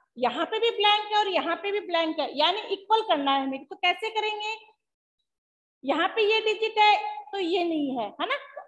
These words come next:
अब क्या लिखेंगे, यहाँ पे ये फाइंड कर देंगे, यानी एट वन फ़ाइव सिक्स आ गया। है ना? तो ये दोनों क्या हो गए? Equal हो गए। अब ये number कहाँ लिखेंगे, Find करेंगे हम? यहाँ पे।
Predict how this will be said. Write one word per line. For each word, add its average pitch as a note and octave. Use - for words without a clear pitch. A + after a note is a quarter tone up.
अब G#4+
क्या G#4+
लिखेंगे, G#4+
यहाँ E4
पे G#4+
ये G4+
फाइंड F4
कर C#4+
देंगे, A#3+
यानी D4
एट G4+
वन F4+
फ़ाइव E4
सिक्स F4+
आ C#4+
गया। A#3+
है G4
ना? B4
तो G4+
ये G4
दोनों F4
क्या G#4
हो G4+
गए? G#4
Equal F#4
हो C#4+
गए। G#3
अब F4
ये G#4
number A4
कहाँ F4
लिखेंगे, G4
Find F4+
करेंगे F#4
हम? F#4
यहाँ A#3+
पे। B3+